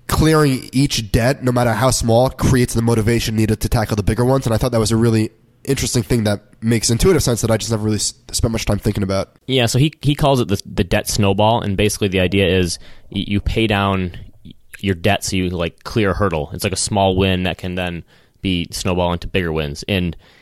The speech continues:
Speaker 2: it doesn't make any sense on a spreadsheet because you're supposed to pay down your highest interest paying debt first. But psychologically, it helps when you actually see something be paid off, and then you can move on to the next one and the next.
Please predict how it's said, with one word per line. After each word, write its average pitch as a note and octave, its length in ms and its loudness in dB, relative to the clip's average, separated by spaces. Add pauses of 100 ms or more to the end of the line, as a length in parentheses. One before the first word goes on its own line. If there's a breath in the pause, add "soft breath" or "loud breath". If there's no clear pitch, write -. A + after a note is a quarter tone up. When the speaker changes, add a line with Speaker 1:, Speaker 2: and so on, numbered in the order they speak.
(140 soft breath)
Speaker 2:
it G#2+ 100 -4
doesn't C3 200 2
make A#2 160 2
any A2 140 2
sense - 560 -4 (120)
on G2 120 -2
a - 20 -2
spreadsheet G2 640 0
because F2+ 540 0
you're F2+ 80 -2
supposed - 280 -2
to - 80 -2
pay F#2+ 120 0
down F2+ 160 0
your D#2+ 100 -6
highest - 540 -2 (140)
interest F#2+ 300 -4 (200)
paying E2+ 220 -2
debt - 180 -4
first. F#2 380 -4 (320 soft breath)
But D#2+ 160 -2
psychologically, G2+ 800 0 (140)
it - 80 -4
helps - 280 -2
when F#2+ 100 -4
you F2+ 40 -2
actually F2+ 200 -6
see - 280 -4
something F2 320 -4
be F2+ 100 -6
paid F2+ 240 -2
off, F#2 240 0
and G2 60 -6
then F#2 60 -2
you F2+ 60 -4
can F#2+ 100 -8
move F2+ 100 -4
on F2 140 -6
to D#2+ 60 -10
the F2+ 80 -6
next A2 220 -2
one F#2 140 0
and D#2+ 80 -6
the D#2+ 60 -6
next. F2+ 360 -6